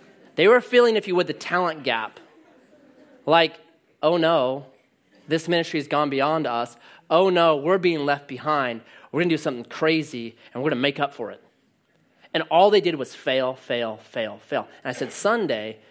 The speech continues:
because there's this dance we're supposed to be in." It's the daring dependence, where we dare and do great things for God, but we have this always understanding, "I am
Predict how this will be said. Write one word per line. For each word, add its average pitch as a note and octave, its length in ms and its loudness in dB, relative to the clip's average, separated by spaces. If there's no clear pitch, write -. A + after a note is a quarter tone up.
because C#3 280 -6
there's E3 200 -2
this B2+ 160 -10
dance C#3+ 420 -4
we're C#3 60 -8
supposed A#2+ 320 -10
to A#2+ 80 -12
be A2 160 -12
in." G#2 160 -16
It's D#3+ 140 -4
the C#3 300 0
daring F#3 400 2
dependence, D3+ 1000 -6
where C#3+ 120 -2
we G#3 160 0
dare F#3 480 2
and B2+ 100 -6
do G3+ 160 -2
great F#3+ 300 0
things F#3 540 -2
for D#3+ 160 -2
God, C3+ 640 2
but F#3 120 2
we F3+ 120 6
have F3 80 4
this D3+ 180 -2
always F3+ 680 6
understanding, E3 600 0
"I C#3 120 0
am A2 140 -6